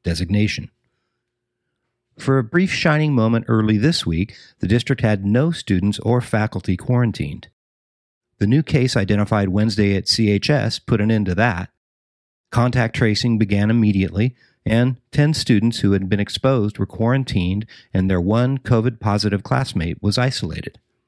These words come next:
Mister Ward explained further in a text message. He wrote, quote, "Durations and protocols are different for isolation and quarantine.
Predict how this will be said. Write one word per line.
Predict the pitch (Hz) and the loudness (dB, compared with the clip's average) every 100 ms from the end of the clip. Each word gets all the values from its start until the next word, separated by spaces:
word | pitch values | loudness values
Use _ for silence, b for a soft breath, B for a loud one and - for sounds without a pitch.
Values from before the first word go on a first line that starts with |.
| _ _ _ _ _ _ _ _ _ | _ _ _ _ _ _ _ _ _
Mister | 139 151 190 | -2 2 2
Ward | 165 120 117 | 4 2 2
explained | - - 98 98 92 | -4 -2 0 0 -2
further | 123 113 82 87 | 0 0 0 -2
in | 92 104 | -2 -2
a | |
text | - 123 - | 0 -2 -2
message. | - - - - - _ _ _ _ _ _ _ _ | -6 -6 -10 -12 -14 _ _ _ _ _ _ _ _
He | 151 | 2
wrote, | 131 98 95 _ _ _ | 2 2 -2 _ _ _
quote, | - 92 87 - _ _ _ _ _ _ _ _ | 0 0 0 -8 _ _ _ _ _ _ _ _
"Durations | 110 110 135 151 175 170 110 | 2 2 2 0 0 0 0
and | 131 | -2
protocols | - 123 123 - 85 85 101 104 | 0 0 0 0 -2 0 -2 -4
are | 95 | -4
different | 95 127 - 82 - | 0 -2 -2 -8 -6
for | 95 98 | -6 -2
isolation | 101 - 95 85 - 95 | -2 0 0 -2 -2 -2
and | 92 101 | 0 -2
quarantine. | - 117 117 107 80 | -2 0 0 -2 -6